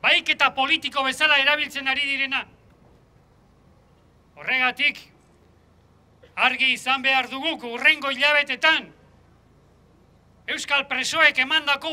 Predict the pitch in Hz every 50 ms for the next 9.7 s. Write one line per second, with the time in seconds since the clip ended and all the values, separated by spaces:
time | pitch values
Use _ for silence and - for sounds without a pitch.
0 | 294 269 269 302 311 311 302 294 285 302 302 294 254 294 277 - 269 262 269 262
1 | 247 - - 339 311 - - - _ _ _ _ _ _ _ _ _ _ _ _
2 | _ - 233 226 - 349 349 349 330 339 - 277 254 247 240 247 247 247 247 285
3 | 277 262 262 247 247 247 294 285 247 247 247 247 254 262 269 277 - - 277 311
4 | 294 277 - 311 330 320 - - 302 294 294 302 - - - 359 349 349 311 311
5 | - 285 285 285 294 285 285 262 - 285 277 277 285 262 220 - - - _ _
6 | _ _ _ _ _ _ _ _ _ _ _ _ _ _ _ _ _ _ - 190
7 | 190 - 294 311 294 - - 277 269 269 254 254 247 247 - 294 285 277 277 262
8 | 254 254 285 294 285 262 269 262 269 269 262 262 262 - 294 294 277 277 262 262
9 | 247 - 262 254 240 247 - - - 262 254 247 247 233